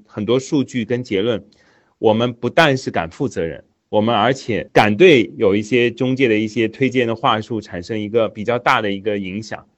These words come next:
因为我们不觉得在中介市场当中，他们给大家推荐房子的时候会站到买家的立场，而且他其实也没有那么大的数据量。简单的说，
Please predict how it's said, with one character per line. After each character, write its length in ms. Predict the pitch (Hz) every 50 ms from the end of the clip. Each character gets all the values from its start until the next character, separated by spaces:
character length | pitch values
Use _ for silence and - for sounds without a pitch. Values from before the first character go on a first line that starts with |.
| _ _
因 100 | 123 135
为 40 |
我 160 | 135 127 104 98
们 200 | 98 107 117 110
不 120 | - 160
觉 220 | - - 107 92
得 240 | 87 107 107 90 - -
在 80 | - 120
中 200 | 117 - 165 185
介 140 | 185 202 165
市 80 | -
场 160 | - 123 98 98
当 100 | 104 104
中， 140 | 104 101
他 180 | 104 - - 120
们 220 | 120 123 110 98 - _
给 80 | - 92
大 100 | 104 117
家 100 | 120 123
推 140 | - 135 131
荐 180 | 127 120 110
房 180 | 104 - 90 95
子 40 | 110
的 40 | 113
时 80 | 101 113
候 60 | 98
会 140 | 101 123 110
站 240 | - - 120 113
到 120 | 110 113 110
买 200 | 104 101 87 85
家 160 | - 120 135
的 80 | 139 127
立 120 | 113 101
场， 240 | 104 - 98 73 - _ _ _ _ _ _
而 140 | - - 127
且 100 | 131 123
他 160 | 104 131 170
其 180 | 160 - -
实 100 | 131 151 165
也 100 | 131 101
没 80 | 95
有 80 | 104 127
那 80 | 143 143
么 60 | 139
大 100 | 143 135
的 80 | 135
数 140 | 135 - 156
据 100 | 131 147
量。 180 | 147 147 101 85 -
简 180 | - 110 104
单 100 | 101 101
的 80 | 107 104
说， 240 | 104 - 87 80